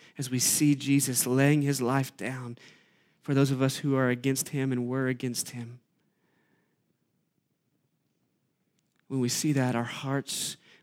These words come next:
would be changed from being against our enemies to for our enemies as we care for those that you have created.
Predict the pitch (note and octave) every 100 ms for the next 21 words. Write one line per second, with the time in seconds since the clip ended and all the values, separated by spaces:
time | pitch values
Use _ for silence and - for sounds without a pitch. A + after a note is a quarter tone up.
0 | - B2+ C#3 - D3 C#3 B2+ - B2+ B2+
1 | C3 B2+ C3 C#3+ D3 C3+ B2 C#3 C3+ C3+
2 | C3+ B2+ - D3+ D3 C3 C3 C#3 C3 C3
3 | A#2+ B2 - D3+ D3 C#3+ B2 C3 C3+ B2+
4 | A#2+ C3+ B2 - B2 A#2+ A2+ A#2